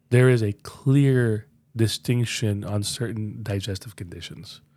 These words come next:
Very, very few conditions of inflammatory bowel disease occur in Africa because you grew up with such a strong gastrointestinal immunologic system that you developed a lot of antibodies and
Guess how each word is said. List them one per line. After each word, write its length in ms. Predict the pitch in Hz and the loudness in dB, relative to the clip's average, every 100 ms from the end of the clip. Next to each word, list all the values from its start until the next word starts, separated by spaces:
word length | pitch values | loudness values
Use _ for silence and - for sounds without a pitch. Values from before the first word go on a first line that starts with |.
| _ _ _ _ _ _ _ _ _ - | _ _ _ _ _ _ _ _ _ -10
Very, 540 | 104 113 123 127 127 | -2 2 4 4 2
very 340 | 117 113 113 | 2 2 2
few 480 | 104 - - 113 110 | 0 -6 0 2 2
conditions 580 | - 107 110 - 110 104 | 0 -2 -2 -2 -6 -4
of 180 | 98 95 | -4 -6
inflammatory 540 | 120 - 110 104 117 101 | -8 -4 -2 -2 -2 -2
bowel 240 | 95 98 | -4 -6
disease 320 | 104 101 101 | -6 -6 -6
occur 340 | 104 101 107 98 | -6 -8 -8 -8
in 80 | 95 | -10
Africa 540 | 90 - - - - _ _ _ | -16 -18 -18 -18 -18 _ _ _
because 380 | 123 113 120 113 | -2 2 2 2
you 100 | 117 | 0
grew 260 | 117 123 135 | 2 6 6
up 140 | 135 | 4
with 100 | 113 | -2
such 240 | - 123 113 | -2 -6 -6
a 120 | 104 | -8
strong 760 | - - 120 110 110 107 107 107 _ _ _ _ _ 127 | -10 -6 0 2 2 0 -2 -8 _ _ _ _ _ 0
gastrointestinal 1160 | 107 104 - 110 104 117 110 - 113 107 131 | 0 0 -4 -4 -4 -2 -2 -2 -4 -4 -4
immunologic 880 | 104 104 104 98 95 92 95 110 - | -4 -2 -2 -4 -6 -8 -12 -14 -12
system 600 | - 110 - 80 80 - _ _ _ _ _ _ _ _ _ _ _ _ - | -6 -6 -6 -14 -18 -20 _ _ _ _ _ _ _ _ _ _ _ _ -6
that 180 | 107 | -4
you 140 | 107 104 | -2 -2
developed 420 | 101 101 101 - | 0 0 0 -4
a 60 | 98 | -6
lot 200 | 101 98 | -4 -6
of 100 | 98 | -4
antibodies 680 | - - 92 90 95 117 - | -4 -4 -10 -10 -10 -12 -14
and 200 | 95 | -16